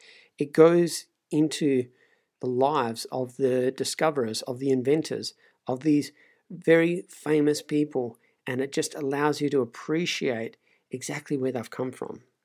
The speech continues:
You have to experience it to really understand what I'm saying. Also, if you're not a reader, or if you read fiction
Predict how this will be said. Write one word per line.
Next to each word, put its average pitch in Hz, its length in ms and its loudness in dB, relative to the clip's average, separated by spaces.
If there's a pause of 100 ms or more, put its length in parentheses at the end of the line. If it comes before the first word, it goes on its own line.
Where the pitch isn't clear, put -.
(480)
You 135 120 2
have 151 240 0
to 156 100 4
experience 135 760 0
it - 120 -12
to 127 120 -8
really 135 300 -2
understand 117 380 -4
what 110 100 -10
I'm 107 100 -10
saying. - 320 -12 (920)
Also, 165 480 4 (260)
if 190 220 -4
you're 160 320 4 (260)
not 196 220 0
a 165 40 2
reader, 131 500 0 (260)
or 143 300 6 (340)
if 151 140 -2
you 196 160 2
read 151 220 4
fiction 135 380 -4